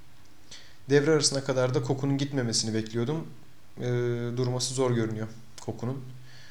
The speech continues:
Ee, Komolli belirleyecek. Komolli her şeyi belirleyecek. Onun kalıp kalmayacağına göre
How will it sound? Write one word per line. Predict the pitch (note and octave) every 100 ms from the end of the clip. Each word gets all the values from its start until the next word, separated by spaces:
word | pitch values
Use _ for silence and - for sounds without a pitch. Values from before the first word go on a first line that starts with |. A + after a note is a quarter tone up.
| - - - - - - - - - - - - -
Ee, | B2 B2 B2 B2+ B2 B2 B2 A#2+ A#2+
Komolli | - D3+ D3 C#3
belirleyecek. | C#3 C3 B2 B2 - -
Komolli | C#3 C#3 C3+
her | C3+ C3
şeyi | - B2
belirleyecek. | A#2+ A#2 A#2 C3 C3+
Onun | C#3 B2+
kalıp | B2+ C3 C3+
kalmayacağına | B2+ C3 B2+ A#2+ A#2 A#2
göre | A#2+ D3 D3